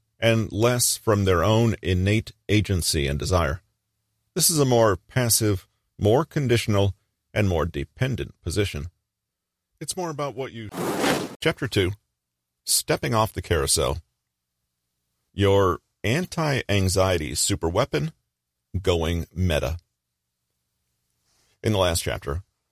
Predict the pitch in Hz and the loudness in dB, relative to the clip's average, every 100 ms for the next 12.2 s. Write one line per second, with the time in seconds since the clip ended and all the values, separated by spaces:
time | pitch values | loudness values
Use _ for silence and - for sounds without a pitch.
0 | _ _ 110 - - 185 147 110 - 104 | _ _ 0 0 0 0 -2 -2 0 0
1 | 98 92 80 - 135 - - 98 - 98 | 0 -4 -6 -4 -2 -2 -2 -4 -2 0
2 | 101 98 92 95 95 - 92 98 92 87 | 2 2 0 -2 -2 -2 -2 0 0 0
3 | 82 - 104 - 95 92 82 - - _ | -4 -2 -2 0 -2 0 -2 -10 -20 _
4 | - 185 151 135 120 92 - 110 104 - | -4 -2 -2 0 0 0 0 2 0 -2
5 | 76 - 78 67 69 65 87 - _ _ | -8 -4 -4 -4 -4 -4 -4 -8 _ _
6 | - 110 107 113 123 104 92 95 87 117 | -4 0 2 2 0 -2 -4 -2 0 2
7 | 92 - 85 67 67 95 98 98 95 90 | 0 -2 -4 -2 -2 0 -2 -2 -2 0
8 | 110 101 - 101 87 - - 151 107 87 | 0 0 0 0 0 0 -2 -2 0 0
9 | 78 85 - 92 78 78 85 92 90 - | -2 -8 -4 0 0 0 -2 -2 -2 -4
10 | - 90 92 87 95 101 104 123 180 - | -4 -2 0 -2 -2 0 0 0 0 -2
11 | - _ _ - 123 104 95 92 95 85 | -8 _ _ -4 -2 -2 -2 -2 0 0
12 | 92 | -2